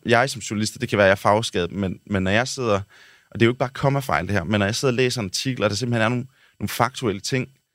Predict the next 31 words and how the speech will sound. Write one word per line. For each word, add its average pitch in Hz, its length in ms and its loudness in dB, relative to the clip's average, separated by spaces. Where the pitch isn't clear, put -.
som 98 340 2
du 107 100 -4
kunne 92 160 -2
have 90 40 2
tjekket 117 540 -2
meget 107 240 4
nemt - 360 -4
ved 101 80 2
at 92 60 4
gå 95 60 -8
direkte 98 440 0
til 90 340 -2
en 101 100 4
myndighed 107 280 2
og 90 60 -6
spørge, 98 380 2
"Jeg 104 100 2
har 92 100 2
den 101 180 -4
og 85 80 -8
den 92 140 -4
oplysning, 110 560 0
at 101 140 -6
det 110 60 -6
er - 40 -8
korrekt?" 98 300 2
Og 104 80 -4
de 101 60 -6
si-, - 180 -10
siger 110 180 -2
nej, 104 320 2